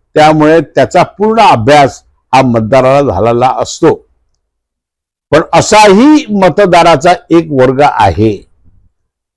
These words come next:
की ज्याला या राजकारणाशी काहीही देणं घेणं नाही.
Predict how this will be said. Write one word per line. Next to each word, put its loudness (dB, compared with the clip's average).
की 0
ज्याला 2
या 2
राजकारणाशी -2
काहीही -8
देणं -16
घेणं -18
नाही. -16